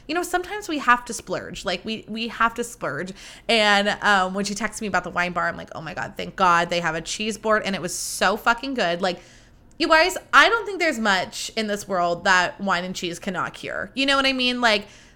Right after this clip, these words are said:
that combo is just, uh, chef's kiss across the board. It was so fun. Um,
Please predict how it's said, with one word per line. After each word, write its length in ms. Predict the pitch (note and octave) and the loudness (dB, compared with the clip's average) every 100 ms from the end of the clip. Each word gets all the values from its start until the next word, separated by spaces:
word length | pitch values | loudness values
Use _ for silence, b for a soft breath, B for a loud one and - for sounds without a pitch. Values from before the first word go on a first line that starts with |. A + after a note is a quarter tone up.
| - | 2
that 280 | C4+ F4+ - | 6 6 6
combo 680 | C4+ G#3+ A#3+ A#3+ B3 B3+ - | 4 6 6 6 6 2 2
is 260 | G#3+ G#3 - | 2 0 -2
just, 600 | A3+ G3+ G#3 G#3 - - | 4 4 4 0 -8 0
uh, 240 | G#3 G3 - | 0 0 -4
chef's 360 | - A#3 A#3+ | -4 -2 -2
kiss 240 | - F#3+ F#3 | -4 -6 -4
across 280 | F3+ E3+ - | -2 -2 -4
the 80 | |
board. 400 | D#3+ D#3 C#3+ D3 - B B - | -8 -6 -6 -8 -12 B B 0
It 60 | |
was 160 | G#3+ G#3 | 0 0
so 260 | - A3+ C4 | 2 2 4
fun. 460 | A3 E3+ F3 F#3 - | 4 4 2 -2 0
Um, 420 | G3+ G3 F#3+ G3 | 4 4 2 0